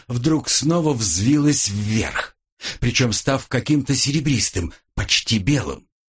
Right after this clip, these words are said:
а после еще и приняло форму старинного русского меча.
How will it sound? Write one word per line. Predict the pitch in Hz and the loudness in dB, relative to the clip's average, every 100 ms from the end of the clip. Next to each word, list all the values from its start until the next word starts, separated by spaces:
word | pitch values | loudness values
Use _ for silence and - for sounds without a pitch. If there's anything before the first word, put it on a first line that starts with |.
| - - - | -10 -10 -2
а | 90 | -2
после | 123 139 - 110 | 2 0 2 2
еще | 104 - 143 | 2 2 0
и | 151 120 | 2 -2
приняло | 117 131 170 147 123 | 2 2 4 2 0
форму | - 175 170 170 | 0 0 2 0
старинного | - 135 123 170 165 151 135 | 0 0 2 4 2 2 2
русского | 139 147 - 135 | 2 0 -2 0
меча. | 147 143 - 73 - | 2 2 0 -2 -6